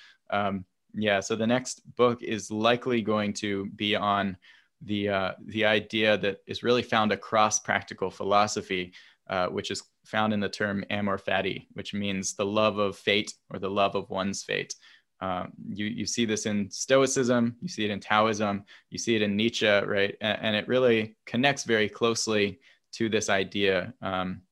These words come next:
of psychotecture. You know, it fits in pretty well because one of the best, you know, optimizations that you can make to your mind if you wanna live a great life is to learn how to, uh, embrace the good, embrace the bad, so-called,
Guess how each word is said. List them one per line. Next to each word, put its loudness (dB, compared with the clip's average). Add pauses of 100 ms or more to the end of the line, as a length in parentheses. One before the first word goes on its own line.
(160)
of -2
psychotecture. 0
You -4
know, -4
it -10
fits -4
in -6
pretty -6
well 0 (320)
because -4 (380)
one 2
of 0
the 2
best, 2 (680)
you -6
know, 0
optimizations 0
that -6
you -6
can -6
make -2
to -6
your -2
mind -2
if -8
you -4
wanna -4
live -4
a -4
great -2
life 0 (380)
is 0
to 2
learn 6
how 6
to, 2 (500)
uh, 4
embrace 4
the 0
good, 6
embrace 4
the 0
bad, 4
so-called, 4